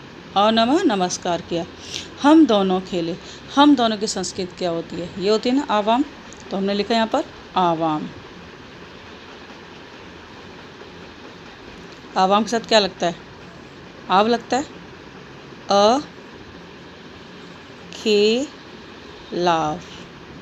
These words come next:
आगे देखेंगे तुम सब बोले, तुम सब की संस्कृत क्या होती है? यूजम।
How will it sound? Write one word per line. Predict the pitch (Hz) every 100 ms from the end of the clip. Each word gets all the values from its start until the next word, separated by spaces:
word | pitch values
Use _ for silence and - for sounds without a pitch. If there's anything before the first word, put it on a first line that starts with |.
| - - - - - - - - - - - 180
आगे | 175 165
देखेंगे | 160 175 175 180 - - - -
तुम | 285
सब | 285 330 269 165
बोले, | 185 202 170 - - - - -
तुम | 220
सब | 196 208
की | 208
संस्कृत | 196 185 208 190
क्या | 196
होती | 175 175 170
है? | 170 - - - 185
यूजम। | 185 208 269